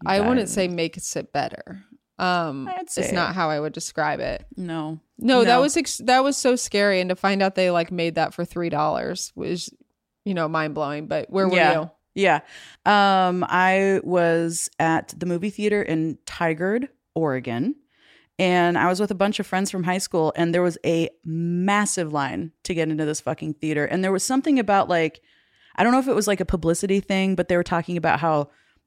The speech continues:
Speaker 1: like, some kids, like, couldn't make it all the way through. It was just, like, too traumatizing for them, and they had to, like, leave the
Speaker 2: Great
Speaker 1: theater.
Speaker 2: stunt.
Speaker 1: Right?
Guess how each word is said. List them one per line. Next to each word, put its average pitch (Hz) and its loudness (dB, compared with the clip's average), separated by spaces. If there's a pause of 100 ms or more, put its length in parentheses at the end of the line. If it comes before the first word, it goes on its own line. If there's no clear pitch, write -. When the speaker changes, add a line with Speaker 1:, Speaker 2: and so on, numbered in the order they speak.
(160)
Speaker 1:
like, 165 0
some 180 0
kids, 170 -2
like, 151 -2
couldn't 165 -2
make 156 0
it 151 -2
all 147 2
the 147 0
way 147 0
through. 143 -2
It 147 -2
was 135 -4
just, 143 -8
like, 135 -6
too 156 -4
traumatizing 143 -2
for 156 -2
them, 143 4
and 147 2
they 156 2
had 160 0
to, 170 0
like, 156 0
leave 156 -4
the 151 -4
Speaker 2:
Great 220 2
Speaker 1:
theater. 170 4
Speaker 2:
stunt. 247 0
Speaker 1:
Right? 247 6